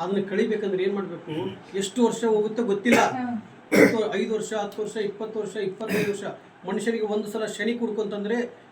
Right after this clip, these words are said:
Speaker 1: ಏಳು ವರ್ಷ, ಹದಿನಾಲ್ಕು ವರ್ಷ, ಇಪ್ಪತ್ತೊಂದು ವರ್ಷ ಶನಿ ಇರುತ್ತೆ. ಆ ಶನಿ ಮುಕ್ತಿ ಆಗ್ಬೇಕಂದ್ರೆ ನಾವೇನ್ ಮಾಡ್ಬೇಕು? ಗುರುಗಳ, ಆ, ಪಾದವನ್ನು ಹಿಡಿದು ನಾವು ಬೆಳಗಿನ ಜಾವದಲ್ಲಿ ಬೇಗ ಎದ್ದು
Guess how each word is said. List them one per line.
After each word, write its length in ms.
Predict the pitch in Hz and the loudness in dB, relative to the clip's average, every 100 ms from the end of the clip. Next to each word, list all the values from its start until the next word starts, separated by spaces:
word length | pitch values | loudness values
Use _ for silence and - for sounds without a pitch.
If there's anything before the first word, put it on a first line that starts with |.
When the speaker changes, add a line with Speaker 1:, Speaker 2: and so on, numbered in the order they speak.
| - | 0
Speaker 1:
ಏಳು 260 | 196 233 | 4 6
ವರ್ಷ, 240 | 226 - 240 | 6 0 -2
ಹದಿನಾಲ್ಕು 440 | 214 170 226 226 | -2 0 -2 -2
ವರ್ಷ, 180 | 196 - | -6 -4
ಇಪ್ಪತ್ತೊಂದು 640 | 247 196 - 254 240 208 | -4 -4 -4 -4 -2 -2
ವರ್ಷ 160 | 196 - 262 | -4 -4 -4
ಶನಿ 160 | 220 233 | 0 4
ಇರುತ್ತೆ. 400 | 226 214 170 - - 120 - - 208 | 4 2 -4 -6 -8 -12 -14 -8 -2
ಆ 100 | 214 | 0
ಶನಿ 240 | 220 240 | 2 4
ಮುಕ್ತಿ 340 | 247 202 - | 4 4 0
ಆಗ್ಬೇಕಂದ್ರೆ 440 | 240 202 208 226 220 | -2 -2 -6 -8 -8
ನಾವೇನ್ 300 | 214 220 220 | -6 -6 -6
ಮಾಡ್ಬೇಕು? 760 | 190 160 147 139 135 - - - 170 | -6 -8 -10 -12 -14 -14 -20 -12 -6
ಗುರುಗಳ, 300 | 175 233 226 | -2 0 2
ಆ, 480 | 214 196 180 - 170 | 2 0 -4 -8 -10
ಪಾದವನ್ನು 520 | 165 185 220 233 226 | -4 -2 -2 -2 0
ಹಿಡಿದು 360 | 180 220 240 220 | 0 2 2 0
ನಾವು 180 | 208 196 | 0 -2
ಬೆಳಗಿನ 540 | 160 156 170 208 247 | -4 -6 -4 0 0
ಜಾವದಲ್ಲಿ 400 | 226 226 208 196 | 0 0 0 0
ಬೇಗ 220 | 175 240 | 2 4
ಎದ್ದು 500 | 202 196 156 247 - | 2 -2 -4 -6 -6